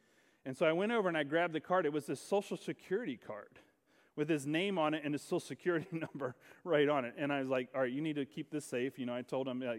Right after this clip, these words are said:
"Keep it in your Bible, hide it." But this was his way of telling me who he was, right?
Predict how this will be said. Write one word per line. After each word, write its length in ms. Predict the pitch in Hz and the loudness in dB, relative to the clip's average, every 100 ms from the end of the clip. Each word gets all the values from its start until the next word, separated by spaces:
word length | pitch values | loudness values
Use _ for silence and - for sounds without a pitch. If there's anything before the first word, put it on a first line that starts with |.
| - | -6
"Keep 160 | 151 160 | -6 -2
it 60 | |
in 80 | 160 | -2
your 80 | 147 | 0
Bible, 220 | 131 127 | 2 2
hide 240 | 135 135 | 2 2
it." 120 | 135 - - - - _ - | 0 -4 -12 -20 -20 _ 6
But 200 | 220 - - 160 | 6 6 -2 4
this 200 | 208 - | 4 6
was 200 | 196 - | 2 2
his 200 | 240 214 | 0 2
way 200 | 156 151 | 4 4
of 180 | 143 - | 2 -2
telling 320 | 190 226 190 147 | -2 0 2 0
me 120 | 143 | 0
who 180 | 156 147 | 0 0
he 80 | |
was, 520 | 143 269 302 - - - | -2 -4 -10 -12 -20 -10
right? 260 | 120 156 | -6 -4